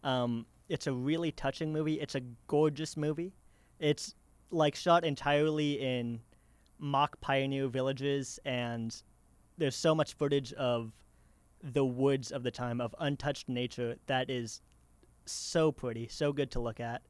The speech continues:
Uh, the soundtrack is one of my favorite scores. I listen to it all the time. It's by William Tyler. It's a lot of traditional American folk music, a lot of fingerpick guitar, a lot of mandolin.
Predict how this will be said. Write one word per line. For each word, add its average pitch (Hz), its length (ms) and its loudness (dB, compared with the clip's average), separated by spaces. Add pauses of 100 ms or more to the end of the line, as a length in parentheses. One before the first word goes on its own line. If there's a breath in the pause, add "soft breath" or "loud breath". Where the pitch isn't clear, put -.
(420 soft breath)
Uh, 135 160 4
the 139 120 -2
soundtrack 175 680 0
is 127 140 -4
one 135 100 2
of 135 60 0
my 123 100 0
favorite 131 320 -4
scores. 135 460 -6
I 127 80 -4
listen 123 240 -6
to 123 120 -4
it 131 60 -6
all 131 120 -4
the 131 80 -2
time. 135 240 -6
It's - 80 -8
by 120 120 -2
William 123 300 0
Tyler. 143 420 -4 (100)
It's - 140 -12
a 127 40 -6
lot 123 180 0
of 120 200 -4
traditional 139 380 -4
American 127 320 -2
folk 135 260 -2
music, 151 300 -4
a 131 40 -4
lot 120 100 -4
of - 80 -10
fingerpick 143 360 -4
guitar, 139 320 -4
a 139 40 -4
lot 135 140 -6
of 123 60 -8
mandolin. 139 460 -6